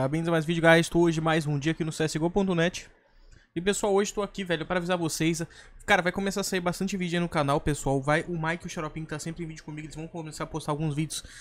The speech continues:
aí no canal autônomo, tá? Eu chamei eles pra começar a gravar os vídeos aí pra gente, pra gente conseguir ter mais conteúdo, por quê? Pessoal, agora que vai ter o sistema automático de brindes aí, vou voltar a fazer live, tô arrumando meu tempo aí pra começar agora maio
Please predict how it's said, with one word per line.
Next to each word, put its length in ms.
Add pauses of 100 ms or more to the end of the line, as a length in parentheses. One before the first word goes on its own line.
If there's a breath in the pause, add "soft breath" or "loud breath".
(260 loud breath)
aí 140
no 80
canal 320
autônomo, 500
tá? 200 (300 loud breath)
Eu 80
chamei 380
eles 140
pra 100
começar 280
a 20
gravar 240
os 160
vídeos 180
aí 80
pra 140
gente, 200
pra 120
gente 80
conseguir 180
ter 80
mais 160
conteúdo, 380
por 160
quê? 180 (320 loud breath)
Pessoal, 300
agora 240
que 80
vai 100
ter 60
o 40
sistema 300
automático 420
de 100
brindes 260
aí, 80
vou 120
voltar 200
a 20
fazer 220
live, 240
tô 80
arrumando 260
meu 140
tempo 280
aí 60
pra 240 (300 loud breath)
começar 520
agora 400
maio 460